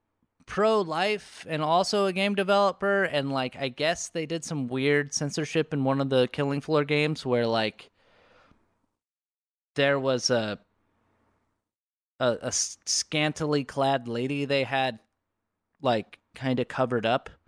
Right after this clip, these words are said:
because he didn't like the, the scantily clad lady in there, but then you still, like, can d-, rip her head off.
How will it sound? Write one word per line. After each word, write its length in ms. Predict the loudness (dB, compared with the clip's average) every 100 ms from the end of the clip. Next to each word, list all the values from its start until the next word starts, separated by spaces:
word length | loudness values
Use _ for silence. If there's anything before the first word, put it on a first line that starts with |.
| _ _ _ -20
because 220 | -16 -4
he 100 | 0
didn't 280 | 0 0 0
like 380 | -2 -2 -6 _ _ _ _ _ _ _ _ _ _ 0
the, 160 | 0
the 160 | 2 -2
scantily 540 | 0 -2 -2 -4 -6
clad 400 | -4 -2 0 -2
lady 380 | -4 -6 -4 -2
in 120 | 0
there, 220 | 0 0
but 240 | 0 -2 2
then 140 | 0
you 160 | 2 0
still, 340 | 0 2 2
like, 220 | 4 2 0
can 240 | -6 -6 _ -12
d-, 140 | -12
rip 300 | -2 -2 0
her 160 | 0 0
head 200 | 0 0
off. 460 | 2 0 -2 -20